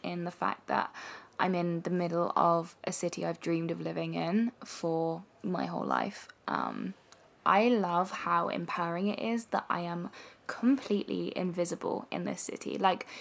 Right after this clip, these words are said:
nobody cares at all, and it's been so transformative for my confidence. You will find <laughs> me in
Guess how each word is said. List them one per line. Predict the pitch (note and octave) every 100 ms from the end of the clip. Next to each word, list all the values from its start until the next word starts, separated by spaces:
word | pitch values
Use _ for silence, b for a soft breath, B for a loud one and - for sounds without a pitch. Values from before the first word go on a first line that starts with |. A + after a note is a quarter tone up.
| B B
nobody | G3+ G3+ B3 B3+ A#3+
cares | G3+ F3+ F3+ F3 -
at | F3+ E3+
all, | F3 F#3 F#3 C4 - - _ - - _ -
and | G3
it's | -
been | - F#3
so | F#3+ - F3 F#3
transformative | - F#3 G3 - F3+ F3+ F#3+ G3+
for | G3+ - - F3+ F3 F3+
my | F3+ F#3
confidence. | F3 A3 A3+ - A3 G#3 - - - B B B B -
You | - G#3+
will | A#3 A#3
find | - F#3+ F#3+ G3+
<laughs> |
me | G#3+ G#3 A#3 A#3+ -
in | G3 F#3+ F#3+ F#3+